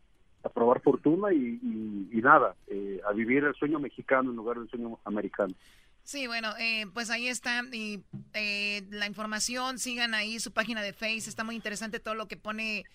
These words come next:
Speaker 2: Francisco, y bueno, pues,
Speaker 1: Déjame
Speaker 2: eh,
Speaker 1: te de-,
Speaker 2: sí.
Speaker 1: déjame te digo una cosa, es, eh, la, la página de, de Face, solamente por aclaración, es una página personal, eh,
Speaker 2: Ah, ok.
Speaker 1: pero que me sigan en, en, en Twitter, en Twitter,
Speaker 2: En Twitter.
Speaker 1: tengo ahí bastante, la misma información en Twitter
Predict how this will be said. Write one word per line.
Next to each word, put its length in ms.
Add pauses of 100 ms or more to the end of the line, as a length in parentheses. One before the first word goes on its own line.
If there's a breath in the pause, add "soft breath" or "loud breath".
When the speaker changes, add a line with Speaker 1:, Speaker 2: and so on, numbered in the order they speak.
(240 soft breath)
Speaker 2:
Francisco, 840
y 220
bueno, 260
pues, 300
Speaker 1:
Déjame 320
Speaker 2:
eh, 40
Speaker 1:
te 80
de-, 120 (340)
Speaker 2:
sí. 160
Speaker 1:
déjame 320
te 100
digo 140
una 100
cosa, 360
es, 260
eh, 100
la, 200
la 120
página 320
de, 100 (100)
de 180
Face, 260
solamente 380 (420)
por 140
aclaración, 520 (220 soft breath)
es 160
una 140
página 340
personal, 640
eh, 260
Speaker 2:
Ah, 100
ok. 260 (180)
Speaker 1:
pero 240
que 140
me 80
sigan 280
en, 240
en, 300
en 160
Twitter, 320
en 120
Twitter, 300 (280)
Speaker 2:
En 120
Twitter. 280
Speaker 1:
tengo 180
ahí 60
bastante, 320
la 60
misma 180
información 500
en 80
Twitter 340